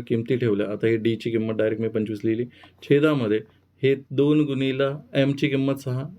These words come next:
एमची किंमत सहा, ठीक आहे, एमची किंमत डायरेक्ट सहा, डब्ल्यूची किंमत चार. दोन गुणिला सहा प्लस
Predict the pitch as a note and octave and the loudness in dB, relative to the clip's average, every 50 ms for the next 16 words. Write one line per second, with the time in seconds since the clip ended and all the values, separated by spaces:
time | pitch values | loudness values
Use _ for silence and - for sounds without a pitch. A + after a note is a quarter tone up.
0 | - F#3+ D3+ A#2 G#2+ A2 G#2+ - A#2 A2+ A2+ A2+ A2+ A2 - - G#2+ G#2+ A#2+ C#3+ | -14 -8 -4 -2 -2 -2 -2 -4 -2 -2 -2 -2 -2 -6 -6 -8 -8 -8 -8 -10
1 | D3 _ _ _ _ _ _ _ _ - B2 G#2 G#2 G2 - - - G#2+ G#2 G#2+ | -12 _ _ _ _ _ _ _ _ -4 -4 -4 -4 -8 -12 -10 -8 -4 -4 -4
2 | G#2 - - A2+ A#2+ A2+ A2+ A2+ A2 G#2+ G#2+ G#2+ A2 A2+ - - A2 G#2+ B2 - | -4 -4 -4 -4 -2 -2 -2 -2 0 0 0 0 0 -2 -4 -6 -8 -8 -8 -12
3 | _ _ _ _ _ - A2 G#2 A2 A#2 A2+ A#2 - - A2 G#2+ G#2+ G#2 - - | _ _ _ _ _ -8 -6 -4 -2 -2 -2 -4 -6 -6 -4 -4 -4 -4 -4 -4
4 | A2+ G#2 G#2+ - _ _ _ _ _ _ _ _ _ _ _ _ _ _ _ _ | -4 -4 -6 -10 _ _ _ _ _ _ _ _ _ _ _ _ _ _ _ _
5 | _ _ _ _ _ _ _ _ _ - - - - - - _ _ - C3+ B2 | _ _ _ _ _ _ _ _ _ -20 -20 -20 -20 -20 -20 _ _ 0 0 2
6 | B2+ B2+ B2+ B2+ A#2 A#2 A2+ A2+ A2 A2 A2+ A2+ A2+ - - G#2+ G2 G#2 G#2+ G#2 | 2 2 0 -2 0 0 0 0 2 2 2 0 0 -4 -6 -6 -6 -4 -6 -4
7 | G#2 G#2+ G#2 - - G#2+ G#2+ G#2 | -4 -6 -6 -4 -2 -2 -2 -2